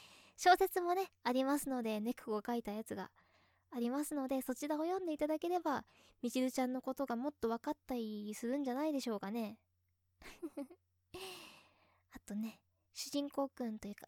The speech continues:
あなた目線の小説もありますので、ぜひ読んでいただければと思います。こう、女性ジャンルにおける夢小説というジャンル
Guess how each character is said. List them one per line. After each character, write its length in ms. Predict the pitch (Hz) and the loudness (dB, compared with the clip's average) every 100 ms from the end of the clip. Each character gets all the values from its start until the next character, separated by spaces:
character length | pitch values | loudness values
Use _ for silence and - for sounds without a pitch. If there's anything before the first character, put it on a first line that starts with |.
| - | -6
あ 80 | 262 | -2
な 120 | 302 | 2
た 120 | 330 | 2
目 160 | 330 370 | 2 2
線 200 | 370 294 | 2 0
の 80 | |
小 140 | 262 269 | 0 0
説 200 | 254 294 | 0 0
も 100 | 311 | 2
あ 60 | |
り 100 | 311 | 2
ま 120 | 330 359 | 2 0
す 120 | 381 | 0
の 140 | 359 | 0
で、 200 | 285 - - _ _ _ _ _ | 0 -2 -10 _ _ _ _ _
ぜ 140 | - 254 | -6 -4
ひ 80 | 226 | -2
読 200 | 240 285 | -2 0
ん 60 | |
で 80 | 285 | 0
い 60 | 269 | 0
た 100 | 285 | 0
だ 100 | 285 | 0
け 100 | 311 | 0
れ 120 | 330 | 0
ば 120 | 320 | 0
と 160 | - 269 | 0 -2
思 200 | 254 277 | -2 -2
い 80 | 285 | 0
ま 220 | 302 320 | -2 -2
す。 240 | - - _ _ _ _ _ _ _ _ _ _ - | -6 -12 _ _ _ _ _ _ _ _ _ _ -14
こ 340 | 240 226 - | -8 -6 -6
う、 20 | - _ _ _ _ _ _ | -14 _ _ _ _ _ _
女 140 | - 247 | -2 0
性 840 | - 330 330 320 320 320 311 311 | 2 4 4 4 2 2 0 -2
ジ 40 | - | 0
ャ 160 | 320 320 | 4 4
ン 80 | 269 | 4
ル 80 | |
に 100 | 220 | 2
お 80 | 208 | 0
け 140 | 208 214 | 0 0
る 60 | |
夢 340 | 202 226 294 311 | 2 4 4 4
小 220 | 330 320 | 4 2
説 340 | 262 - 202 | 0 0 -2
と 140 | - 208 | 0 -2
い 140 | 202 | 0
う 40 | |
ジ 100 | 202 | 0
ャ 60 | 208 | 0
ン 140 | 214 | 0
ル 580 | 208 208 202 202 196 202 | 0 0 0 0 -2 -4